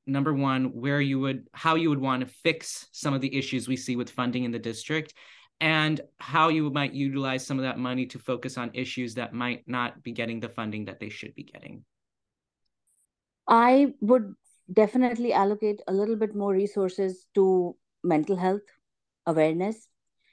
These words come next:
Speaker 2: Uh, teachers are the first point of contact for a child,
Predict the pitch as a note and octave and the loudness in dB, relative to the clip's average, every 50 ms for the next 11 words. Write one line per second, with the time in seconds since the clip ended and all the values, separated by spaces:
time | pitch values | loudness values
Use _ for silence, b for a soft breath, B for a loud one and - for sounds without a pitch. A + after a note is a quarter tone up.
0 | _ _ _ _ - E3 E3+ E3+ E3+ E3 - - _ _ _ _ _ _ - - | _ _ _ _ 2 4 6 6 4 2 0 -10 _ _ _ _ _ _ -10 -2
1 | - B3 A#3+ A3 - C4 B3+ A#3 A#3+ A3+ A3 G#3 A3 G#3 - - A3 A#3 A3+ A3+ | 2 4 4 4 6 4 4 4 4 0 0 0 -2 -4 0 0 2 2 0 -2
2 | - - G3+ G3 G3 G#3 G3 - - F#3 F3 F#3 F#3 F#3+ F#3 F#3 F#3 - G3 F3+ | -4 -2 -2 0 0 0 -2 -4 -4 -4 -2 -2 0 0 -2 -4 -4 -4 -2 -2
3 | E3+ E3 - F#3+ E3 D#3+ E3+ F#3 A3+ | -2 -2 -4 -4 -4 -2 -2 -4 -6